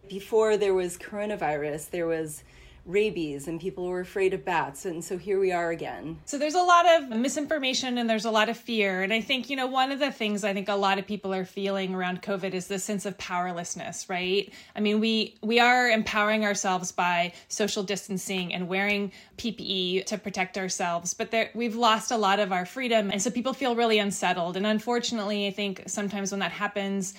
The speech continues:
Speaker 2: we want to blame something for all this change that's happening. And,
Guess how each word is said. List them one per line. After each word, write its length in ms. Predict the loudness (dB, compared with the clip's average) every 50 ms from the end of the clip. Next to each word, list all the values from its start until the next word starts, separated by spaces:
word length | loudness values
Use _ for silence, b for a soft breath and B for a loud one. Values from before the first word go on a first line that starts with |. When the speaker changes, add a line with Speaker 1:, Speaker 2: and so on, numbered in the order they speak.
| B B B B
Speaker 2:
we 120 | 0 2
want 200 | 4 6 6 6
to 180 | 6 4 2 0
blame 280 | 0 0 2 2 2 2
something 420 | 0 0 0 -2 -2 -4 -6 -4
for 120 | -2 -2
all 160 | 0 0 0 0
this 240 | -2 -2 -2 -2
change 520 | -2 -2 -2 -2 -2 -2 -2 -4 -4 -4 -4
that's 200 | -4 -6 -6 -6
happening. 640 | -6 -4 -6 -4 -4 -6 -4 -4 -4 -4 -6 -8 -6 -6
And, 420 | -4 -4 -2 -2 -4 -4 -6 -8